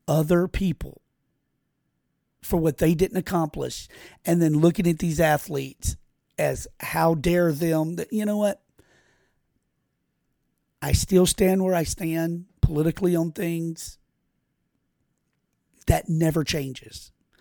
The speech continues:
But what it does change is that they're human beings. We're human beings. We are literally God's children. That's what we are. We are the same.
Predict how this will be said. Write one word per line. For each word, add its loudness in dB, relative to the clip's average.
But -2
what 0
it -8
does 2
change -8
is -4
that -6
they're 2
human 4
beings. -2
We're 4
human 0
beings. -2
We 2
are 0
literally 2
God's -2
children. -8
That's -4
what 2
we 2
are. -6
We 4
are 6
the 0
same. -2